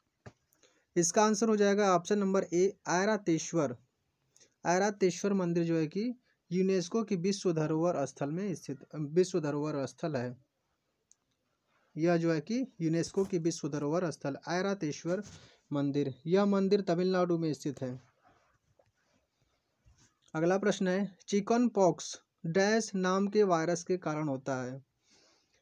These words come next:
इसका आंसर होगा ऑप्शन नंबर सी, वारीसेला जोस्टर।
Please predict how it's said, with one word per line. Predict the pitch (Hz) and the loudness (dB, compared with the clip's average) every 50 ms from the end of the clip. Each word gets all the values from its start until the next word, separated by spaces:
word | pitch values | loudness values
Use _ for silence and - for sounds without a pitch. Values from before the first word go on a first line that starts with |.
| _ _ _ | _ _ _
इसका | - 151 151 - - 208 | -6 -6 -4 -2 0 0
आंसर | 214 214 208 - 220 214 | 0 0 0 0 2 2
होगा | 208 202 208 220 226 220 202 - _ _ | 2 4 4 2 2 0 -2 -6 _ _
ऑप्शन | - 156 165 165 170 - 214 214 | -4 -2 -2 -2 -2 0 0 0
नंबर | 208 196 196 202 208 208 | 2 2 0 0 0 0
सी, | 185 - - - 185 180 165 135 120 - _ _ - | -2 -4 -6 -4 -2 0 0 -2 -4 -8 _ _ -6
वारीसेला | 156 160 175 180 185 190 208 220 214 196 - - 170 175 190 196 196 | -2 0 2 2 2 2 2 0 -2 -2 -2 0 2 2 2 2 0
जोस्टर। | 185 165 160 151 135 - - - 160 143 127 123 | 0 -2 -2 -4 -4 -6 -6 -4 -4 -4 -4 -6